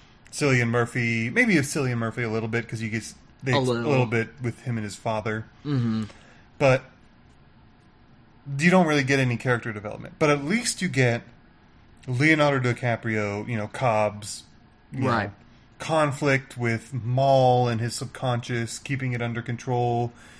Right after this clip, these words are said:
Speaker 1: You know,
Speaker 2: Right.
Speaker 1: his desire to see his children, his guilt with Maul's death because, you know, he's on the top in the safe. And
Speaker 2: Yeah.
Speaker 1: que-, making a question of reality. You know, you could, you could,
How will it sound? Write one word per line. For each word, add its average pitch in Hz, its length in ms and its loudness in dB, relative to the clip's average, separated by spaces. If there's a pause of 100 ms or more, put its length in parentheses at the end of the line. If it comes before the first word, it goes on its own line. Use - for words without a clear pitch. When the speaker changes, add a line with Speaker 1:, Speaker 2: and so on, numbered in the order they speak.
(160)
Speaker 1:
You 147 80 -6
know, 151 80 6
Speaker 2:
Right. 120 200 8
Speaker 1:
his 131 120 2
desire 131 320 2
to 117 80 0
see 139 140 -6
his 117 100 -2
children, 190 640 2
his 143 180 2
guilt 110 300 -6
with - 160 -12
Maul's 104 320 -6
death 156 520 0
because, 110 520 -4
you 117 80 -8
know, 107 80 -10
he's 104 200 -14
on 113 140 -2
the 104 80 -12
top 123 360 -2
in 110 100 -8
the 117 80 -10
safe. 165 420 -2 (1120)
And 127 100 0
Speaker 2:
Yeah. 139 180 6
Speaker 1:
que-, 135 80 -2
making 110 180 -2
a 101 40 -6
question 110 280 -8
of 104 60 -8
reality. 107 400 -6 (560)
You 175 100 0
know, 175 180 2
you 185 140 -2
could, 147 400 0 (2250)
you 190 120 -4
could, 208 280 0